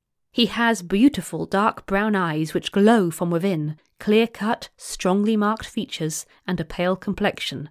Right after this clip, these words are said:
and there is in his expression a spiritual quality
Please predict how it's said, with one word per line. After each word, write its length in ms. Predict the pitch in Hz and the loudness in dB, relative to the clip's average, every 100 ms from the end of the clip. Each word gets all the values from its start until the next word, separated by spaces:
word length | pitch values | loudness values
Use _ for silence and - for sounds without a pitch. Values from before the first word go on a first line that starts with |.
| - | -4
and 180 | 226 226 | -2 0
there 200 | 226 226 | 0 0
is 300 | 254 262 262 - | 2 2 2 0
in 120 | 226 | 0
his 180 | 220 240 | 2 0
expression 600 | - - 190 - 170 165 | -2 -4 -4 -2 -6 -4
a 80 | 240 | -6
spiritual 580 | - - 277 254 - 180 | -6 0 2 2 0 -8
quality 560 | - 170 147 - 160 | -6 -6 -6 -6 -8